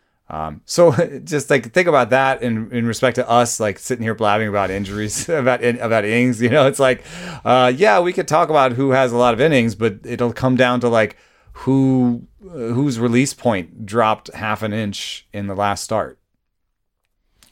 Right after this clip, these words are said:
And that might be true for Kevin,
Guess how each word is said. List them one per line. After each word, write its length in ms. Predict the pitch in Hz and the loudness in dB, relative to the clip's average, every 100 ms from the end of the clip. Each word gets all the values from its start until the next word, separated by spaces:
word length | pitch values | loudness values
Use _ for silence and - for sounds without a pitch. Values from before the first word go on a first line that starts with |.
| _ | _
And 180 | 110 107 | -4 0
that 160 | 123 127 | 0 0
might 300 | 110 107 90 | -2 -2 -2
be 360 | 117 110 104 _ _ _ - - | -2 -2 -6 _ _ _ -16 -8
true 260 | - 131 | -2 -2
for 280 | 113 117 117 | -2 -4 -2
Kevin, 380 | - 135 123 | 0 0 2